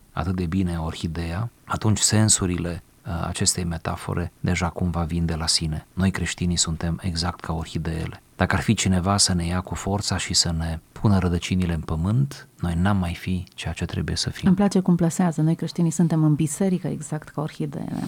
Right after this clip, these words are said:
Speaker 2: Noi, creștinii, nici n-am putea exista altundeva decât în biserică.
Speaker 1: Da.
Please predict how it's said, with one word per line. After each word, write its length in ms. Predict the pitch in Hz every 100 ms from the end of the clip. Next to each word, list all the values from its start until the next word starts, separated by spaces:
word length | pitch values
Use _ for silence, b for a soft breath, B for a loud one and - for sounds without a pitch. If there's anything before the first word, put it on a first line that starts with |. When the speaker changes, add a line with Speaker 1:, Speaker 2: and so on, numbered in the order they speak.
| 139
Speaker 2:
Noi, 160 | 175 180
creștinii, 360 | 180 - 180
nici 140 | 175 185
n-am 100 | 175
putea 220 | 170 175
exista 380 | 165 151 - 185
altundeva 520 | 165 156 147 147 151
decât 280 | 151 - 160
în 100 | 151
biserică. 640 | 143 - 156 - - 156 -
Speaker 1:
Da. 280 | - 139 90